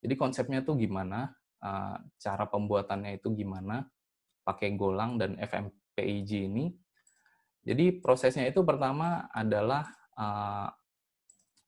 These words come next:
kita coba, eh, crawling dulu nih file video atau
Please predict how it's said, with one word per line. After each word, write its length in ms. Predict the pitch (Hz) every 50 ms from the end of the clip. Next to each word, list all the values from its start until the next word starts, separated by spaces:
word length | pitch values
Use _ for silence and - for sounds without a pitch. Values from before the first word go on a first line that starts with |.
| _ _ _ _ _ _ _ _ _ _ _ _ _ _ _ _ _ _ _ _ _ _ _ _ _ _ _ _
kita 560 | _ 120 120 117 - 160 160 160 156 151 - - - _ _ _ _ _ _ _
coba, 560 | - 120 110 113 113 113 117 131 - - - _ _ _ _ _ _ _ _ _ _ _ _ _
eh, 340 | 117 110 107 107 110 107 110 -
crawling 480 | - 120 110 110 113 120 117 117 120
dulu 240 | 117 120 123 127 135 143 139
nih 160 | 135 135 - _ _ _ _ _ _ _ _ -
file 480 | - 107 107 107 107 104 110 113 117 - - -
video 480 | 110 104 110 110 107 107 101 107 - - -
atau 480 | 110 - - 123 123 123 123 - -